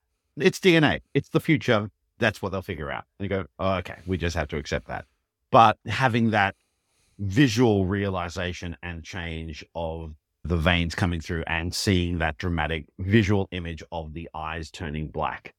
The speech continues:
is that effective, "Oh, we know that they have now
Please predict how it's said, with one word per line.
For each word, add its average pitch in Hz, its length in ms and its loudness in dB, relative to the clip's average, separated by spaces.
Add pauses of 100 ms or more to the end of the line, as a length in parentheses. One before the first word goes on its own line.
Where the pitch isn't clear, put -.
(200)
is 80 200 0
that 73 180 2
effective, 76 640 -2
"Oh, 82 380 2
we 80 300 -6
know 78 260 -2
that 73 200 -6 (240)
they 78 180 2
have 73 280 -2
now 69 460 -4